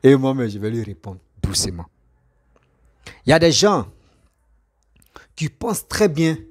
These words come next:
que la Côte d'Ivoire, quand nous, on fait concurrence avec les autres pays, on est fiers.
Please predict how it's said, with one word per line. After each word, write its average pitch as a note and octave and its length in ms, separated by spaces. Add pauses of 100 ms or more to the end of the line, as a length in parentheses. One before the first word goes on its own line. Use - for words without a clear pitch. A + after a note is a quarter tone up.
(1000)
que E3+ 100
la C3+ 140
Côte E3 260
d'Ivoire, G#2 640 (760)
quand A#3 160
nous, A#3+ 100
on G3 60
fait - 180
concurrence C3+ 680 (440)
avec B2 300
les G#2+ 180
autres C#3 140
pays, A2 220
on G#2 120
est G2 100
fiers. G2+ 400